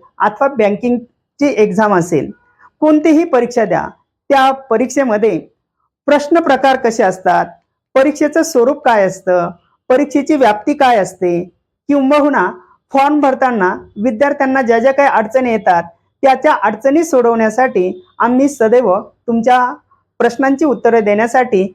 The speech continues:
तयार असतो. आणि म्हणून मित्रांनो, तुमच्या कोणत्याही प्रकारच्या शंका असल्यास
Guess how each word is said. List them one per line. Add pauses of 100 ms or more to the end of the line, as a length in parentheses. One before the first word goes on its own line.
(200)
तयार
असतो. (260)
आणि
म्हणून
मित्रांनो, (340)
तुमच्या
कोणत्याही
प्रकारच्या
शंका
असल्यास